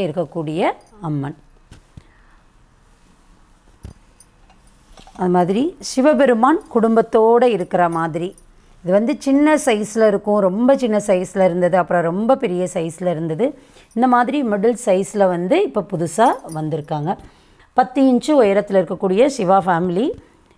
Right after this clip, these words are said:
ஆ, நந்தியம்பெருமான் மேல அம்மை அப்பரும் உட்கார்ந்திருக்காங்க. மடியில விநாயகர் உட்கார்ந்திருக்காரு. முருகர் வந்து கீழே மயில் மேல உட்கார்ந்திருக்காரு. அது மாதிரி இந்த பக்கம் பார்த்தீங்கன்னா ஒரு சிவலிங்கம் இருக்கு. இந்த மாதிரி சிவ குடும்பத்தை வந்து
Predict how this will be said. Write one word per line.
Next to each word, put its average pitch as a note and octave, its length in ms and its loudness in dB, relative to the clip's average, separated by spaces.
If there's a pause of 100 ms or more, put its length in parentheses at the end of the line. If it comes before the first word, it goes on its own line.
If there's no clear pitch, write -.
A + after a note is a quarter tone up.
(140)
ஆ, E3+ 220 2
நந்தியம்பெருமான் G#3+ 1000 2
மேல G#3 280 2 (520)
அம்மை G3+ 360 -2
அப்பரும் G3+ 460 -2
உட்கார்ந்திருக்காங்க. F#3 680 -2 (640)
மடியில A#3+ 560 0
விநாயகர் F#3+ 540 0
உட்கார்ந்திருக்காரு. F3+ 840 -2 (400)
முருகர் D#4 400 2
வந்து G#3 340 0
கீழே A3+ 400 2
மயில் A3+ 380 0
மேல G3 300 2
உட்கார்ந்திருக்காரு. D#3+ 840 -6 (580)
அது F#3+ 80 -4
மாதிரி G3+ 220 2
இந்த G3 200 -2
பக்கம் G3+ 300 -2
பார்த்தீங்கன்னா G#3 460 0
ஒரு B3 220 -2 (100)
சிவலிங்கம் F3+ 680 -2
இருக்கு. D#3 420 -6 (420)
இந்த G3+ 140 0
மாதிரி G#3+ 640 0
சிவ B3 360 0
குடும்பத்தை B3+ 680 2
வந்து F#3+ 480 -2